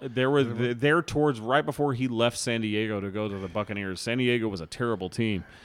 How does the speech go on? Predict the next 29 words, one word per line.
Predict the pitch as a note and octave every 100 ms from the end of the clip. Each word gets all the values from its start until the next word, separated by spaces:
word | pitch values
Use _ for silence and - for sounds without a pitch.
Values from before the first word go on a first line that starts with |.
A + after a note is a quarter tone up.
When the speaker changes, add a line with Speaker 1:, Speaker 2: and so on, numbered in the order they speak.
| - - -
Speaker 1:
uh, | F2+ E2
but | F2 F#2+ -
man, | G#2+ G#2 G#2+ F#2
he | G2+ B2+
was, | A#2+ G2+
like, | G#2+ G#2
the | -
number | G2 G2 G#2+ A#2+ B2+ A#2+
one | G#2 G#2+ A#2+ A#2 A2
receiver | G#2 F#2+ A#2+ A2+ G#2
you | F#2+
would | A2+ -
pick | B2 A#2
for | - E2
fantasy | E2+ D#2+ - -
football. | G#2 -
Speaker 2:
Yeah, | C3+ B2+
Speaker 1:
Like, | A#2+
Speaker 2:
I | A2+
Speaker 1:
I, |
Speaker 2:
did. | -
Speaker 1:
I | C#3+
had | E3 D#3 D3+
Speaker 2:
I |
did. | C#3 C#3
Speaker 1:
hi-, | B2+
I, |
when | C3 B2+
I, | C3 D#3